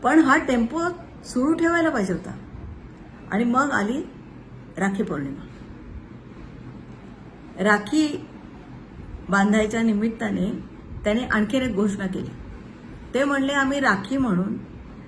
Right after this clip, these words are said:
आमच्या बहिणींना आणखीन अडीचशे रुपये देणार." म्हणजे आधी एक हजार जाहीर केले होते आणि मग त्याचे झाले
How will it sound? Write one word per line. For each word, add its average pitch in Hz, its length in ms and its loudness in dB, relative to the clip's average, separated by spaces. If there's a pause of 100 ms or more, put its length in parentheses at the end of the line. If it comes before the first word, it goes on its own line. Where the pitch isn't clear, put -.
(560)
आमच्या 220 300 6
बहिणींना 233 500 2 (160)
आणखीन 262 340 2 (120)
अडीचशे 247 340 2
रुपये 208 240 -2
देणार." 139 240 -4 (2750)
म्हणजे 196 200 6
आधी 208 300 2
एक 226 260 4
हजार 240 220 2
जाहीर 233 240 2
केले 226 240 0
होते - 340 -6 (400)
आणि 185 100 0
मग 208 120 0
त्याचे 214 300 0
झाले 220 280 2